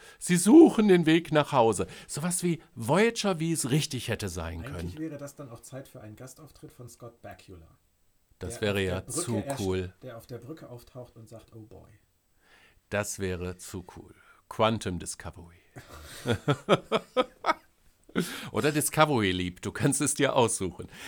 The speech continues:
Speaker 1: Also, die Episode war schnell und dadurch, dass sie so schnell war, immer wenn etwas schnell ist, fragt man sich wenig.
Speaker 2: Das
Speaker 1: Immer.
Speaker 2: McDonald's-Phänomen.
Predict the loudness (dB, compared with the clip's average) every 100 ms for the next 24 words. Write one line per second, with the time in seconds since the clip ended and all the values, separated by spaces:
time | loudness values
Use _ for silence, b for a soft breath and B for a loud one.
0 | B 4 4 0 B -2 2 4 4 6
1 | 4 4 2 -2 -8 -18 -18 -20 -20 -20
2 | -20 _ _ _ -20 -20 _ _ _ _
3 | _ -18 0 2 4 4 6 6 2 -2
4 | 0 0 0 0 -2 -4 -4 -4 0 4
5 | 4 4 2 2 2 2 2 2 0 -4
6 | -6 -6 -4 -2 -2 -4 -6 -10 -8 -6
7 | -6 -6 -10 -8 -12 -16 -12 -8 -8 -10
8 | -18 -20 _ _ _ _ _ _ _ _
9 | _ _ _ _ _ _ _ -16 -10 -8
10 | -6 -8 -8 -14 -20 -20 -20 -20